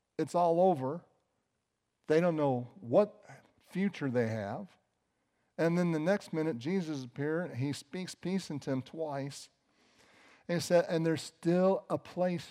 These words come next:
for you. Those things that I've showed you."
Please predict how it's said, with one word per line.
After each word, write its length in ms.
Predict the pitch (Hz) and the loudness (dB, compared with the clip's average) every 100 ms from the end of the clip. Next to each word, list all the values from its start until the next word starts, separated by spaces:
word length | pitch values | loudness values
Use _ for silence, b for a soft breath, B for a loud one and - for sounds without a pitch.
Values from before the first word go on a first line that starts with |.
| - | -12
for 160 | 135 | -6
you. 320 | 120 107 85 82 - _ _ _ _ _ _ _ _ _ _ _ _ _ - | -4 -4 -6 -12 -20 _ _ _ _ _ _ _ _ _ _ _ _ _ -2
Those 260 | 151 151 | 0 0
things 280 | 180 185 170 | 0 2 2
that 100 | 170 | 2
I've 180 | 160 156 | 0 0
showed 420 | - 180 175 127 | -2 0 0 -4
you." 140 | 110 | -10